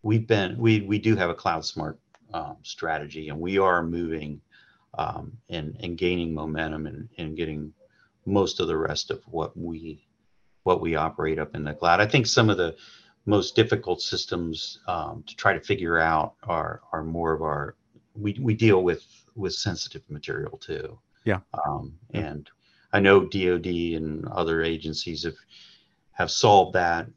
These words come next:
Speaker 1: through some of the ways that they use the cloud.
Speaker 2: <clears throat>
Speaker 1: Um, but we, we haven't really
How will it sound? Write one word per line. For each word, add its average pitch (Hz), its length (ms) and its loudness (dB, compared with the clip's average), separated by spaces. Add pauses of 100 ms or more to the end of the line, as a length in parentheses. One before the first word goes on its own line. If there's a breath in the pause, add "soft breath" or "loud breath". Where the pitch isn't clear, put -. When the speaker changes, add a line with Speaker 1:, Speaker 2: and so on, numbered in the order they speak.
(120)
Speaker 1:
through 85 220 -8
some 82 240 -4
of 78 60 -6
the 80 80 -4
ways 82 340 -4
that 80 180 -8
they 85 140 -2
use 82 260 2
the 226 140 6
cloud. 78 220 2
Speaker 2:
<clears throat> 73 80 -12 (380)
Speaker 1:
Um, 78 320 -10 (140)
but 87 160 -2 (720)
we, 107 220 6
we 104 260 0
haven't 87 320 0
really 85 500 -4